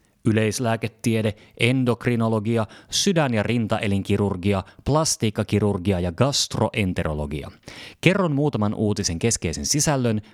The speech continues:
Kaikki uutiset ja tarkemmat tiedot löydät lehdestä paperisena tai sähköisenä. Perusterveydenhuollon verenpainepotilas sietää parhaiten A T R-salpaajan, mutta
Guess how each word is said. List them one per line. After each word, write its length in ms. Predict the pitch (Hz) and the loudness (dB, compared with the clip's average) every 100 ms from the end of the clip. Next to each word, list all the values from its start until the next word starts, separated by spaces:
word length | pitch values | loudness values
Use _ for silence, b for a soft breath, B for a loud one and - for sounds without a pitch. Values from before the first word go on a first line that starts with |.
| - | -2
Kaikki 340 | 98 151 165 | 0 0 -2
uutiset 460 | 107 92 95 98 - | -2 -2 -2 -2 -4
ja 100 | 92 | 0
tarkemmat 520 | 135 - 107 85 - - | 0 0 -2 -4 -4 0
tiedot 380 | 151 131 110 - | 2 2 -2 -4
löydät 400 | 110 85 113 - | -2 0 0 0
lehdestä 680 | 127 143 120 113 - - 104 B - | 0 0 0 -2 -2 -2 -2 B 0
paperisena 600 | 92 90 82 98 147 143 | 0 2 -2 0 0 0
tai 200 | 131 92 | 0 -2
sähköisenä. 680 | - 78 - - - 76 - - _ B B B B B - | -2 -6 -8 -6 -4 -4 -8 -18 _ B B B B B 0
Perusterveydenhuollon 1200 | 135 180 160 - 120 117 98 92 87 90 90 92 | 2 2 -2 0 0 2 0 0 0 0 0 2
verenpainepotilas 1080 | 123 147 113 95 92 - 98 101 92 - - | 2 0 0 -2 -2 -2 -2 0 0 0 -2
sietää 380 | - 143 135 131 | -2 -2 0 -2
parhaiten 680 | - 165 147 92 87 82 78 | 0 0 0 -2 -4 -4 -2
A 200 | - 151 | 0 2
T 80 | 156 139 127 | 2 0 0
R-salpaajan, 760 | 120 120 110 107 110 110 110 101 | 0 0 0 0 0 0 0 2
mutta 560 | 131 202 _ - 71 | 2 2 _ -10 -10